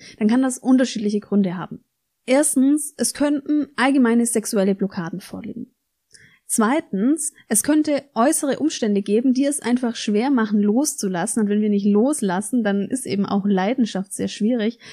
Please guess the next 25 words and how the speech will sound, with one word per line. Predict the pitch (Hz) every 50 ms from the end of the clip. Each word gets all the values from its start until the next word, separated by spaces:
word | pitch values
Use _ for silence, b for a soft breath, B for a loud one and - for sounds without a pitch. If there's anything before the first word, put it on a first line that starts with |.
| B B
Das | 202 196
kann | - 254 254 247
jetzt | 240 240 - -
daran | 208 220 240 240 226 220
liegen, | 233 233 226 226
dass | 214 208 208 -
wir | 214 202 202 202
zum | 196 - 208
Beispiel | 190 196 196 - 202 196 196
Kinder | - - 330 320 294 262
in | 233 233
die | 233 208
Beziehung | 214 214 - - - 269 240 233 226
mitbringen, | 226 220 220 - - 208 208 214 208 208 208 202
dass | 202 202 - -
wir | 202 190 185 - B B B B B
bestimmte | B 220 202 - - 233 220 214 - - 220 202 190 196 180 208
Stresserlebnisse | - - - - 233 208 226 254 277 269 - - 233 226 220 214 220 233 233 - 233 220 220 214 - 226 208
haben, | 208 202 202 202 208
Veränderungssituationen | - - - - 214 233 247 226 214 220 208 - - 214 208 - - 196 185 - - 208 214 208
oder | 196 190 185
uns | 185 196 -
existenziell | - 196 - - - 202 - 190 180 185 - - 175 175
bedroht | 175 185 - - - - 190 -
sehen. | - - - -